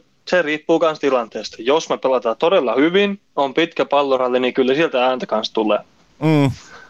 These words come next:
Speaker 1: Semmonen aika, kyllä ne taputtaa osaa.
Speaker 2: Mm, kyllä.
Speaker 1: Osaa taputtaa.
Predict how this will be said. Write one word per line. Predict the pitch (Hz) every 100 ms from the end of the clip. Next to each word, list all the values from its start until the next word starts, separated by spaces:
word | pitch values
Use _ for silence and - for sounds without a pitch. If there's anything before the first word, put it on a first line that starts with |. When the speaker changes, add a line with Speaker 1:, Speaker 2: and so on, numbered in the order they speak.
| _ _ _ _ _ _ _
Speaker 1:
Semmonen | - 185 180 180
aika, | 180 180 165 151 _ -
kyllä | 151 175
ne | 196
taputtaa | 151 - 131 - 117
osaa. | 113 113 107 113 _ _ -
Speaker 2:
Mm, | 151 151 131 -
kyllä. | 143 123 120
Speaker 1:
Osaa | 165
taputtaa. | 120 120 117 - 131